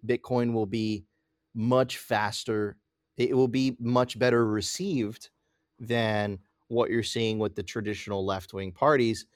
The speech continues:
And <laughs> the, it, it, you, what you said perfectly, they're, they're totally in a catch twenty-two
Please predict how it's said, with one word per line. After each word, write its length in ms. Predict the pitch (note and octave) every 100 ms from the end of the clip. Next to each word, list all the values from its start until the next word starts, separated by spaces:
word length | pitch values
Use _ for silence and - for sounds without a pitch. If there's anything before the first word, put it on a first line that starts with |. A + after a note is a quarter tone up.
| _ _ _ -
And 360 | B2+ B2+ A#2+ - _ _ _ _ _
<laughs> 80 | - - - - _ -
the, 120 | C3 B2
it, 120 | C3
it, 160 | C#3 C#3
you, 280 | C#3+ D3+ D3+
what 220 | C3+ D3
you 100 | C#3+
said 260 | - E3 D#3+
perfectly, 680 | E3 E3+ D3+ G#2+ G#2 G#2 G#2+
they're, 240 | A2+ C3
they're 220 | B2 B2+ B2+
totally 500 | - F3 A#3+ A3+ F#3
in 80 |
a 60 | C#3
catch 320 | - C#3 C3+
twenty-two 580 | - C#3+ C#3 A#2+ F#3+ B2